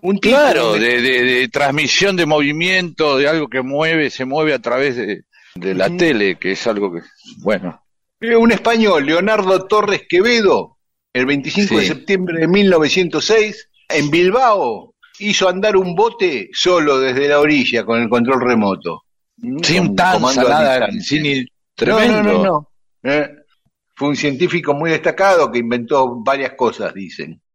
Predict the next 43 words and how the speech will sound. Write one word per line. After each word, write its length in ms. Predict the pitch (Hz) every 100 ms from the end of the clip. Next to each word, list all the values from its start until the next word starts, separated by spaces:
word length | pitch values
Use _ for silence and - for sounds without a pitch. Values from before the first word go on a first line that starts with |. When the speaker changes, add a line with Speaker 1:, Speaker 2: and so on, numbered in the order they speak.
| _ -
Speaker 2:
Bueno. 180 | 165 147
Speaker 1:
Y 80 |
lo 140 | 147 139
patentó, 760 | 131 131 135 131 170 120 80 -
no 100 | 107
solo 240 | - 143 135
en 100 | 127
España, 420 | 127 160 120 113
lo 140 | 107
patentó 420 | - 107 120 117 135
en 120 | 131
Francia, 680 | 160 190 208 190 185 180 185
en 160 | 123 120
Gran 240 | 139 139
Bretaña 560 | 135 139 202 208 190 160
y 100 | 135
en 80 |
Estados 420 | 127 127 151 127 123
Unidos. 440 | 123 110 92 87 - -
Patentó 460 | 110 110 98 113
Speaker 2:
Bien. 120 | 107
Speaker 1:
el, 120 | 95 85 - _ _ -
el 140 | 95
control 360 | 98 95 110 101
remoto, 520 | 107 104 95 - 85
Torres 280 | - 95 87
Quevedo. 480 | 98 87 80 76 67 _ _
Speaker 2:
Gracias 540 | 127 127 117 127 113
a 120 | 139 131
lo 140 | 127
cual 240 | - 151 151
hoy 120 | 160
la 100 | 127
gente 460 | - 147 123 123 -
no 300 | 123 123 143
se 180 | 127 131
levanta 380 | 117 120 135 120
para 160 | 107 101
hacer 180 | 123
un 60 | 120
montón 280 | 107 104 123
de 100 | 113
cosas. 380 | 156 147 160